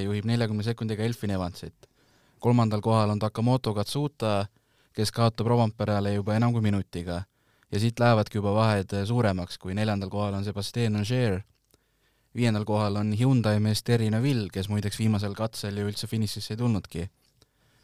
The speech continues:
Talle järgnevad Oliver Solberg, Greg Breen, Jordan Serteridis, Kajatanovits ja Sebastian Loeb. Ja Ott Tänak, kes, äh, kahjuks täna juba,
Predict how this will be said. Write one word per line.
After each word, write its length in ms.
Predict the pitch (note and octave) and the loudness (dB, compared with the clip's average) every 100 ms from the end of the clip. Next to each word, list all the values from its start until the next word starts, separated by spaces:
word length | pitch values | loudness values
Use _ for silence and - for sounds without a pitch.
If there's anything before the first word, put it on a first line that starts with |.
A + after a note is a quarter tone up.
| _ _ - | _ _ -4
Talle 320 | G#2+ A2+ G#2+ | 0 2 2
järgnevad 640 | A2 A2 G#2+ G#2 G2+ G2+ - _ _ - A#2+ | 2 2 2 2 2 0 -6 _ _ -4 0
Oliver 280 | A#2 G#2+ | 2 0
Solberg, 600 | G#2 C3 C3+ G2+ A2 G#2+ | 0 2 2 2 2 0
Greg 300 | - A#2+ A#2 - | 0 0 0 -2
Breen, 540 | C#3 C#3 A#2 A2 G2 - _ _ _ _ - | 0 2 2 2 -2 -6 _ _ _ _ 0
Jordan 320 | B2 A#2 G#2+ | 2 4 2
Serteridis, 960 | G#2 A2 A2 A#2+ C#3 C3 A2 G2+ - - _ _ _ - | 0 -2 0 0 2 0 0 -2 -8 -14 _ _ _ 2
Kajatanovits 840 | G#2+ G2+ B2+ B2 A2 G#2 G#2+ - | 2 4 6 6 6 4 0 -2
ja 140 | G#2+ G#2+ G#2 G#2+ G#2 | 0 2 2 2 0
Sebastian 480 | A2 A2+ A2 A#2 A#2+ | 0 0 -2 0 2
Loeb. 300 | C3 G#2+ - _ _ _ _ _ - | 4 2 0 _ _ _ _ _ -2
Ja 220 | G2 G2 | 2 6
Ott 160 | A2 A#2 - | 4 2 2
Tänak, 320 | B2 A2+ G2+ - | 6 6 4 -2
kes, 440 | G#2 G2+ - - | -2 0 -2 -2
äh, 400 | G#2 G#2 G#2 G#2 G#2 _ _ _ _ _ - | 0 0 0 -2 -4 _ _ _ _ _ 0
kahjuks 320 | G#2+ G#2+ - | 2 2 0
täna 300 | A2 A2 G#2 | 0 2 2
juba, 300 | G#2+ - G#2+ | 0 -2 -2